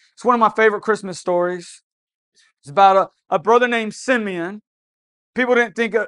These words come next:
anything about Simeon. They're like, "Who, who's this old man that's always in the temple?" You know, he, it, a lot of people looked at him like he was just a nobody, but man, he was faithful,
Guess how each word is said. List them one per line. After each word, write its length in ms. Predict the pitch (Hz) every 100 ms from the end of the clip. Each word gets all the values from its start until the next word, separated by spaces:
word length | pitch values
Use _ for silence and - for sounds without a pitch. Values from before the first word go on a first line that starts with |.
| -
anything 280 | 233 226 226
about 240 | 214 170
Simeon. 500 | - 240 202 185 180
They're 140 | 196
like, 180 | 202 190
"Who, 160 | 185 226
who's 240 | 190 226
this 180 | 190 214
old 260 | 160 196 196
man 240 | 180 180
that's 160 | 185 170
always 260 | 165 185
in 80 | 196
the 80 | 208
temple?" 680 | - 180 165 170 165 160 160 _ _ _ _ _
You 100 | 170
know, 340 | 175 165 160 - _
he, 200 | 175 - _ _ _
it, 160 | - - -
a 80 | 160
lot 200 | 165 214
of 40 |
people 140 | 233
looked 160 | 202 190
at 100 | 196
him 160 | 196 185
like 200 | 175 156
he 80 |
was 140 | 185 156
just 140 | 165
a 60 | 175
nobody, 600 | 175 185 180 180 185 180 _ -
but 100 | 160
man, 140 | 175
he 100 | 190
was 160 | 170 -
faithful, 720 | - 202 202 - 226 226